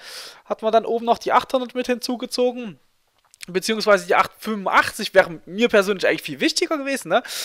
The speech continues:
Dass sie unten, oben die, die acht fünfundachtzig von unten anläuft. Dieses Tief hier, dieses Tief, gucken Sie mal die zwei Tiefs hier. Das von unten, das wäre eigentlich schön gewesen. Wollte er nicht. Wollte er nicht, ne? Und damit hat der dax kräftig zur Seite geschlagen, hat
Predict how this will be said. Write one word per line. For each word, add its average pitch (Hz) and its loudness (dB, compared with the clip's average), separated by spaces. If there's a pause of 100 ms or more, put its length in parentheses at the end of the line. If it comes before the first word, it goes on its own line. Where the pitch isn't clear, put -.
(120)
Dass 202 0
sie 226 -8
unten, 254 -4
oben 240 -2
die, 196 -16 (320)
die - -4
acht - 0
fünfundachtzig 226 -2
von 240 -4
unten 233 -6
anläuft. 208 -2
Dieses 302 -6
Tief 277 -6
hier, 196 -2
dieses - -12
Tief, 247 -8
gucken 240 -10
Sie 226 -14
mal 220 -6
die 208 -16
zwei 214 0
Tiefs 240 -8
hier. 226 -2 (480)
Das 247 2
von 214 -6
unten, 277 -2
das 220 -4
wäre 247 6
eigentlich 226 0
schön 269 -2
gewesen. 220 -8
Wollte 165 4
er 226 -2
nicht. - -6 (600)
Wollte 170 6
er 151 2
nicht, 123 -8
ne? 214 4
Und 220 -2
damit 220 2
hat 220 6
der 220 2
dax 214 0
kräftig - -2
zur 190 -8
Seite 202 4
geschlagen, 233 0
hat 208 0